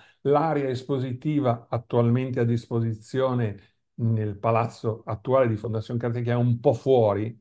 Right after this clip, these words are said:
fa per dire, non è che è in periferia, però, insomma, non è nel centro. Questo qui invece è un, eh, palazzo centralissimo,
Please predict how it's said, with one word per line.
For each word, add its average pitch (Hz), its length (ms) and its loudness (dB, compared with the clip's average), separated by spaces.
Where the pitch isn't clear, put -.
fa 98 140 -6
per 101 220 -6
dire, 104 180 -4
non 104 140 -2
è 117 60 -2
che 113 100 -2
è - 20 0
in 107 60 -2
periferia, 113 440 -4
però, 110 220 -2
insomma, 101 220 -4
non 110 180 -2
è 120 60 2
nel 120 180 0
centro. 98 540 -4
Questo 147 320 4
qui 151 140 6
invece 120 560 2
è 117 320 0
un, 104 500 -2
eh, 98 560 -6
palazzo 117 500 2
centralissimo, 120 1160 0